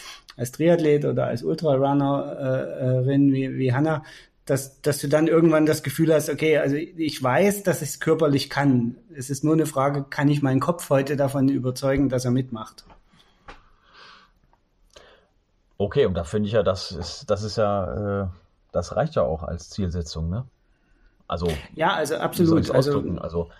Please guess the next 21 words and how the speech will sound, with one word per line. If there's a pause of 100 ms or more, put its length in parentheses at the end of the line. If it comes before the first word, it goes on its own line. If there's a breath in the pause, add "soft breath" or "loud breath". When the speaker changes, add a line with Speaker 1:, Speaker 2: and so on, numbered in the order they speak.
(1040 soft breath)
Speaker 2:
ich
find's
ja
grad
spannend
irgendwie,
dass
man,
also
die,
gerade
diese
mentale
Geschichte
einfach,
ne?
Das
ist
ja
eigentlich
auch